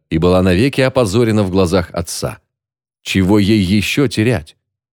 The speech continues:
Она так низко пала в его родительском мнении,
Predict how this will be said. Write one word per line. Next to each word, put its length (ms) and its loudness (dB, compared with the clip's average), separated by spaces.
Она 240 2
так 340 -4
низко 400 0
пала 400 0
в 60 -2
его 260 0
родительском 580 -2
мнении, 640 2